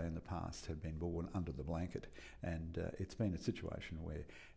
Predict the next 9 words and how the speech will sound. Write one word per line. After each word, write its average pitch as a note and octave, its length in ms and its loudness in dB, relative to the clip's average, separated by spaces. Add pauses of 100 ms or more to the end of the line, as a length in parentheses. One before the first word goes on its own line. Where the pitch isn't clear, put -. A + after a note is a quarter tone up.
many, A2 260 10
many F2 180 4
families E2 720 -4 (220)
you G#2 100 6
s-, - 160 -2 (100)
get F#2+ 120 8
an F2+ 160 0
intersect F#2+ 640 0 (100)
by E2 220 2